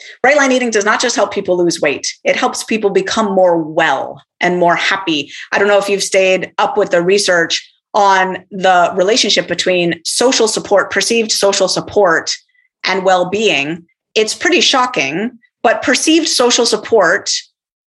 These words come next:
matters more to our health and longevity than the combination of diet and exercise combined, which is ludicrous to my mind, but it's true. And Bright Line Eating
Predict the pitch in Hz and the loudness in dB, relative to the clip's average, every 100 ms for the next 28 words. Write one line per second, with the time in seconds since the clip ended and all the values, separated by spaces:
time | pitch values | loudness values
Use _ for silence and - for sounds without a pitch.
0 | - 214 240 285 277 226 226 247 311 294 | -2 0 2 2 0 0 0 4 4 4
1 | 277 285 - - 226 214 208 - 302 339 | 4 2 0 0 4 4 2 0 0 0
2 | 330 240 214 220 208 220 233 220 165 170 | 2 0 2 0 0 0 0 -2 -4 -6
3 | 170 - 208 202 - 247 233 226 226 208 | -6 -2 -2 0 0 0 0 0 0 0
4 | 190 170 175 196 202 180 190 180 202 - | 0 0 0 2 0 -2 -2 -2 -2 0
5 | 170 156 151 - - 175 165 165 330 165 | 0 0 -2 -10 -8 -6 -2 0 0 -2
6 | 127 - _ - 196 - 220 208 202 - | -8 -12 _ -2 0 0 2 2 0 -6
7 | _ _ _ _ _ _ _ - 202 254 | _ _ _ _ _ _ _ -10 0 2
8 | 508 - 151 - - - - 190 175 170 | 4 0 -4 -4 -10 -8 -4 0 0 0
9 | 151 139 135 - 190 185 190 202 - 427 | -2 -6 -10 0 0 2 -2 -4 -2 0
10 | 453 - - - - - 202 202 247 240 | 0 -2 -10 -20 -12 -4 -2 0 0 0
11 | 226 226 220 190 175 | 0 2 2 0 -6